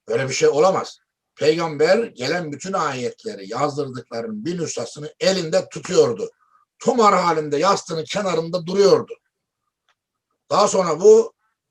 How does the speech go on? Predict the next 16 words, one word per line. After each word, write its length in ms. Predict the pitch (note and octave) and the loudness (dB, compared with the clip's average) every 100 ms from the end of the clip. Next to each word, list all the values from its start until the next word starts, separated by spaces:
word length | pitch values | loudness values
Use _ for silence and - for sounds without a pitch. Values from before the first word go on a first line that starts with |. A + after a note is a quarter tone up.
| _ _ - | _ _ -10
e, 340 | B2 A#2 G#2+ G2+ F#2+ F#2 - | -4 -4 -4 -6 -8 -10 -14
Hafsa'ya 680 | - - D3+ D3 - G#3 G#3 | -20 -4 0 0 2 4 6
verildi. 460 | E3+ C#3+ A2+ F2+ F2 | 4 2 0 -8 -10
Peygamberin 480 | B2+ C3 C3+ C3+ C#3 | -8 -6 -4 -2 -4
hanımı 360 | B2 C3+ C#3 D#3 | -4 -10 -8 -10
Hafsa'nın 560 | D3+ F3 - G3+ G#3+ G#3 | -6 -6 -2 -2 0 4
evinde 520 | D#3 D3 B2+ G2+ - _ _ _ _ _ _ _ _ _ _ - G#2+ _ | 4 4 -4 -6 -8 _ _ _ _ _ _ _ _ _ _ -20 -20 _
tutuldu. 560 | - - A#2 F#2+ F2 - _ _ _ _ _ B2 | -12 -10 -10 -12 -14 -18 _ _ _ _ _ -4
Daha 160 | F3 | -2
sonra 300 | F#3 G3 G3 | 0 0 4
bu, 360 | G#3 G#3+ G#3+ _ _ _ _ _ _ _ - C3+ | 6 6 4 _ _ _ _ _ _ _ -12 -6
e, 40 | C3+ C3 A#2+ A2+ G#2 F#2+ | -4 -2 -2 -2 -4 -8
Hafsa'dan 760 | C3 F3 - A2+ A2 G3 G#2+ _ _ _ _ _ _ - C3 | -2 -2 0 0 2 2 0 _ _ _ _ _ _ -6 0
Ebu 280 | D#3 F3+ F#3 | 0 0 -4
Bekir'in, 500 | F3+ F#3+ G3 G3+ _ _ _ _ _ _ _ _ _ _ _ - | -4 -2 -4 -4 _ _ _ _ _ _ _ _ _ _ _ -10
e, 420 | A#2 A#2+ A2+ A2 | -6 -2 -2 -2